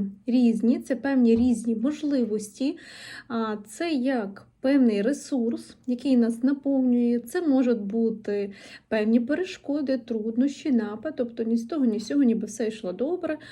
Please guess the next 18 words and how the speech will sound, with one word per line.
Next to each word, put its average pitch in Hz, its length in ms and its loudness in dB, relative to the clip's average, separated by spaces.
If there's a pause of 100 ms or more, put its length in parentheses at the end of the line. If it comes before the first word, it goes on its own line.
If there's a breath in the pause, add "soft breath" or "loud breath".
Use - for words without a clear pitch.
(420 loud breath)
а 214 140 -8
тут, 277 500 -6
ем, 214 460 0 (240 loud breath)
ніби 240 240 6
як 220 240 0
хтось - 460 -4
запихає 233 480 -2
палки 226 400 -6
в - 80 -16
колеса. 269 580 -4 (440 loud breath)
Час 370 300 -4
може 262 340 4
бути 226 520 -2
спокійний, 254 680 -2
нейтральний 226 720 -2
і 240 80 -2
так 233 260 -2
далі. 196 340 -8